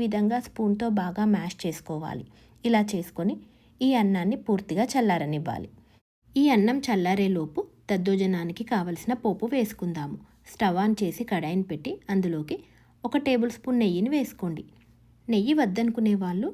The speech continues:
నూనెనైనా వేసుకోవచ్చు. నెయ్యి పోపు అయితే దద్దోజనం టేస్ట్ అనేది చాలా బాగుంటుంది. నెయ్యి కొద్దిగా వేడెక్కిన తర్వాత అర టీ స్పూన్ ఆవాలు, అర టీ స్పూన్ జీలకర్ర, ఒక టీ స్పూన్ పచ్చిశనగపప్పు, ఒక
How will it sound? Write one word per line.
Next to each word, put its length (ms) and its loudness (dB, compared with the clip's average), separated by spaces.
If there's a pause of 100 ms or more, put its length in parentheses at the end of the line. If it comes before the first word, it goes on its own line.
నూనెనైనా 500 4 (100)
వేసుకోవచ్చు. 580 -6 (680)
నెయ్యి 320 2
పోపు 320 -2
అయితే 300 -4
దద్దోజనం 580 0
టేస్ట్ 260 -4
అనేది 280 -4
చాలా 300 -2
బాగుంటుంది. 540 -4 (460)
నెయ్యి 240 4
కొద్దిగా 340 2
వేడెక్కిన 480 2
తర్వాత 400 -6 (540)
అర 160 2
టీ 160 4
స్పూన్ 240 2 (160)
ఆవాలు, 400 -4 (520)
అర 80 2 (120)
టీ 140 4
స్పూన్ 280 0
జీలకర్ర, 360 -4 (840)
ఒక 100 -2 (100)
టీ 60 4 (100)
స్పూన్ 260 0
పచ్చిశనగపప్పు, 840 -4 (720)
ఒక 160 0